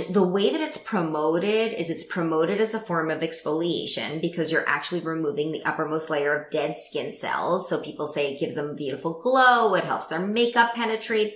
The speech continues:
you know, s-, more in a smooth, even layer. And one of the things that people love about dermaplaning is that it helps get rid of peach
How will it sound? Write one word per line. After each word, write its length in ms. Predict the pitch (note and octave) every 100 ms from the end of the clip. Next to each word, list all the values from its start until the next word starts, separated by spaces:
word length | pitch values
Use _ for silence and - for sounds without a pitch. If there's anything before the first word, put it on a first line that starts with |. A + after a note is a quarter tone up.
| -
you 120 | G#3
know, 80 | F#3
s-, 240 | G3 -
more 160 | G3+ G3
in 40 | F3+
a 20 |
smooth, 560 | - F#3+ G3 A3 G#3+ - - - -
even 580 | A3 A3 G#3 F#3+ F#3
layer. 680 | G#3 A#3+ A#3+ A#3 A3+ A3 A3 - - - -
And 300 | F#3 F#3 F#3+
one 100 | A3
of 80 | G#3+
the 80 |
things 240 | G#3+ F#3+ F3
that 120 | F3
people 300 | F3 E3+ D#3
love 320 | D#3 D3 D3 D3
about 220 | C3+ -
dermaplaning 920 | A#3+ B3+ - G3 E3+ D#3+ D#3 D3+ D#3+ - - -
is 120 | F3
that 100 | F3
it 60 |
helps 280 | E3 E3 -
get 200 | - -
rid 100 | D#3+
of 140 | D#3 - -
peach 580 | - G3+ F3 - - -